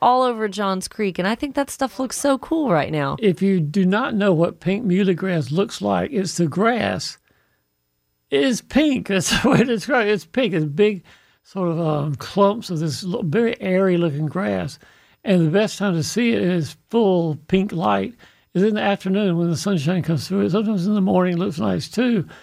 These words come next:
Speaker 2: But in the afternoon, when the light comes through it, it's a very, very bright pink muhly grass. It's a great grass. It is very hardy here, easy to grow. I think it's one of the best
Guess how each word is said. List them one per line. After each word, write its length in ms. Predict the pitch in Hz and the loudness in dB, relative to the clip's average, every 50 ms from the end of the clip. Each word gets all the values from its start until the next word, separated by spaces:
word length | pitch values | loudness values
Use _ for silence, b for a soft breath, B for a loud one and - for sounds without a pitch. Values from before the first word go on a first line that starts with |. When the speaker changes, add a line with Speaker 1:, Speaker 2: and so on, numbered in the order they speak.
| B B B B B B B - | B B B B B B B 2
Speaker 2:
But 120 | 190 185 | 2 4
in 80 | 180 175 | 4 4
the 80 | 185 202 | 2 0
afternoon, 880 | 185 196 190 - - 180 185 196 220 240 233 208 180 165 175 156 143 | 0 0 -2 -2 -2 0 2 2 2 2 2 2 0 0 -2 -2 -2
when 240 | 156 180 180 175 170 | 0 0 2 2 2
the 260 | 165 165 160 160 160 165 | 2 2 2 2 2 0
light 320 | 160 175 196 208 240 208 | 0 2 2 0 0 0
comes 260 | - 175 180 147 147 - | -2 -2 -2 -2 -2 0
through 160 | 220 233 220 | 0 0 2
it, 80 | 208 | 2
it's 100 | 170 139 | 0 0
a 80 | 165 170 | 0 0
very, 420 | 151 151 151 196 220 220 196 180 | 0 0 0 2 2 2 2 0
very 300 | 165 151 208 226 190 175 | 0 0 0 0 0 0
bright 640 | 156 135 117 - 175 180 185 190 202 196 262 247 - _ _ - | 0 -2 -4 -2 0 0 2 2 2 0 -2 -6 -10 _ _ -4
pink 360 | - 175 196 175 202 - 151 | 0 0 0 0 -2 -4 -4
muhly 440 | 190 196 214 214 214 226 208 202 196 | -2 0 2 2 2 4 4 2 2
grass. 360 | 202 226 202 196 196 190 151 | 2 0 0 0 0 0 -2
It's 100 | 170 165 | -4 -6
a 80 | 175 170 | -6 -6
great 480 | 143 - 196 202 196 196 247 233 - | -4 -2 0 0 0 0 -2 -6 -8
grass. 380 | - 220 202 202 202 202 190 165 | -4 0 0 2 2 2 0 -2
It 100 | 196 185 | -2 -2
is 180 | 180 180 156 151 | 0 0 0 0
very 300 | 139 165 214 220 196 180 | 0 0 0 2 2 0
hardy 460 | 151 127 143 180 202 208 196 226 202 | 0 0 0 2 2 2 2 0 0
here, 360 | 156 185 214 220 208 190 180 - B B B B B B B B - | 0 0 0 0 0 -2 -2 -6 B B B B B B B B 2
easy 340 | 233 240 240 233 220 208 185 | 4 4 4 4 4 2 0
to 80 | 180 | 0
grow. 340 | 160 180 185 185 180 175 - | 0 0 0 0 0 0 -2
I 140 | - 170 175 | -2 -2 -2
think 160 | 156 202 202 170 | -2 -2 -2 -2
it's 60 | 156 | 0
one 140 | 185 196 190 | 0 0 0
of 80 | 185 175 | 0 0
the 60 | 160 | 0
best 440 | 151 185 185 190 160 - - - | 0 0 0 0 0 -4 -8 -14